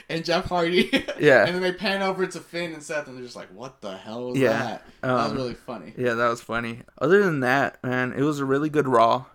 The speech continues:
Speaker 2: Not too much explanations going on. Like, we still don't really know what's,
Speaker 1: Yeah,
Speaker 2: what's in
Speaker 1: no.
Speaker 2: the future,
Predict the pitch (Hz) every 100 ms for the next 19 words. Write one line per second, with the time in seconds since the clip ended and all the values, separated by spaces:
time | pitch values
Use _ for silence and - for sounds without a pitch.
0 | _ _ _ - 135 139 151 - 185 165
1 | - - - 135 131 - 123 120 123 -
2 | 110 117 113 82 71 55 82 - _ -
3 | 123 131 - - 139 139 135 90 131 127
4 | 123 120 107 92 - - 131 131 117 107
5 | 131 120 104 123 113 - 123 - 123 120
6 | 120